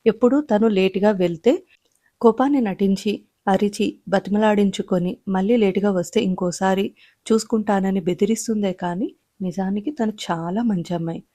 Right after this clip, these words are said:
అర్థం చేసుకునే మనస్తత్వం. అసలు తన జూనియర్ రమ్యలో ఆ గుణాలు చూసే కదా ఇష్టపడి, వెంటపడి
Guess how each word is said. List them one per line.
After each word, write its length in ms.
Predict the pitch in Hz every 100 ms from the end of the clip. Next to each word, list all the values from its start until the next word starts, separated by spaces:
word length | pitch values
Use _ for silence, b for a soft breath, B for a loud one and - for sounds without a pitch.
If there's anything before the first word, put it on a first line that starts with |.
| _ _
అర్థం 320 | 185 170 247 262
చేసుకునే 340 | 202 190 190 202
మనస్తత్వం. 720 | 220 165 180 - 170 - 170 B B B B
అసలు 280 | 202 226 233
తన 240 | - 196
జూనియర్ 640 | 180 196 208 208 233 262 269 b b _ -
రమ్యలో 680 | 190 190 208 214 202 240 285 _
ఆ 100 | 185
గుణాలు 440 | 190 185 180 196 220
చూసే 580 | 233 - 180 185 - 240
కదా 400 | 226 220 214 220 _ _ _
ఇష్టపడి, 640 | 190 - 220 214 208 208 233
వెంటపడి 840 | 180 185 196 208 208 190 214 -